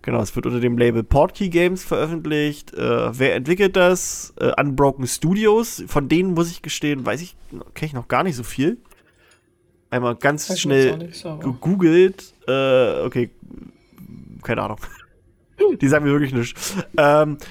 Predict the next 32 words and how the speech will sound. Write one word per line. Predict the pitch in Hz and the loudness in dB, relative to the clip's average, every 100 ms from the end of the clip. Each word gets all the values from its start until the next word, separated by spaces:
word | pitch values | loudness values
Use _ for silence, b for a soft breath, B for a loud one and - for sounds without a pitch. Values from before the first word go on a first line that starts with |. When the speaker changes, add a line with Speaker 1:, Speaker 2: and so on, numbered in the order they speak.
| 147 | 0
Speaker 1:
ist | 160 - | 2 4
Harry | 202 208 | 2 4
Potter | 202 196 | 2 2
Quidditch | 190 208 185 | 2 2 2
Champions | 190 180 170 | 0 0 0
ein | 143 147 | -2 0
alleinstehendes | 98 135 185 214 - 170 165 | 0 2 0 -2 0 0 0
Erlebnis? | 95 143 202 220 202 | 0 2 2 0 -4
Ja, | 127 151 196 | 2 2 2
Harry | 165 180 | 0 0
Potter | - 165 165 | 2 2 2
Quidditch | 175 165 | 0 0
Champions | - 165 160 156 | -2 -2 -2 -8
ist | - - | -8 -8
ein | 131 | -4
komplett | 143 127 165 92 | -4 0 0 0
alleinstehendes | 131 143 - 139 131 | -2 -2 -6 -6 -6
Quidditch-Erlebnis, | - 175 180 - 127 135 160 175 | 2 2 2 2 0 0 -2 -4
entwickelt | - 123 175 220 214 | -6 -2 0 0 -2
von | - - | -2 -2
Unbroken | 156 156 143 131 | -2 0 -2 -4
Sh-, | - - | -8 -10
Studios. | - - 180 143 120 - - B B B B - | -6 0 4 4 2 -2 -14 B B B B -4
Die | 139 | -2
Spielerinnen | - 202 226 208 208 208 202 - b b b b _ | -2 2 2 4 2 0 -8 -12 b b b b _
oder | - 135 | 0 2
die | 117 | 2
Spieler | - 190 196 185 98 - | 2 4 6 4 0 -6
spielen | - 160 147 | -2 -2 2
Quidditch | 185 185 180 - | 2 2 -4 -4
und | 139 - | -4 0
andere | 143 160 156 143 | 2 2 2 2